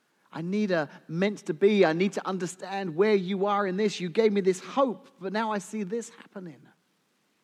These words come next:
And we have the advantage as we look back in history to say, "But Mary,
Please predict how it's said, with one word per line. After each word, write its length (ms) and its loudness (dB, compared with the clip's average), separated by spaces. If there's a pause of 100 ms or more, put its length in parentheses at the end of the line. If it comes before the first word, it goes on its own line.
(1800)
And 120 -6
we 200 4
have 240 0
the 100 2
advantage 420 2
as 140 -10
we 100 4
look 300 2
back 260 -2
in 80 -2
history 380 0
to 120 -10
say, 180 -4
"But 180 -6
Mary, 600 -12